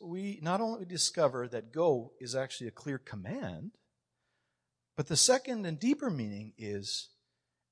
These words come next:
as you go, while you are going.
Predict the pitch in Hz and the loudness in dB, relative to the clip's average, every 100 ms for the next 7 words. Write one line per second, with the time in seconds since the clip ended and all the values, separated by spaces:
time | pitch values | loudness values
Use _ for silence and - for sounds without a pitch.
0 | - 165 208 214 139 143 - 107 101 95 | -10 -4 -4 -2 -4 -6 -10 -6 -6 -4
1 | 87 78 73 _ _ _ _ _ _ _ | -6 -6 -12 _ _ _ _ _ _ _
2 | _ 110 143 190 180 117 82 - _ _ | _ -2 2 4 4 2 -4 -12 _ _
3 | 113 147 143 131 123 127 131 123 87 | -8 -8 -4 -2 -2 -2 0 0 -2